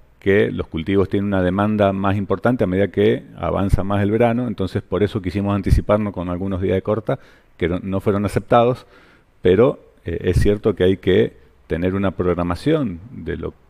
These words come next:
que viene proyectándose, más las reservas disponibles que vienen bajando, porque varios, todos estos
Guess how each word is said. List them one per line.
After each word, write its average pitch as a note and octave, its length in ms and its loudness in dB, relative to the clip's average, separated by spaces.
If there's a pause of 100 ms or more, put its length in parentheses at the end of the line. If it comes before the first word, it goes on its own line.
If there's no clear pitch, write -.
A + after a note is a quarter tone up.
que E2+ 140 -6
viene G2 360 -2
proyectándose, G#2 800 0
más F2 200 -2
las D#2+ 160 2
reservas G#2 340 2
disponibles C3+ 520 0
que - 100 -10
vienen E2+ 300 -4
bajando, D3+ 400 -2
porque - 420 -10 (640)
varios, F2 800 -2 (320)
todos G2+ 160 2
estos F#2+ 180 -6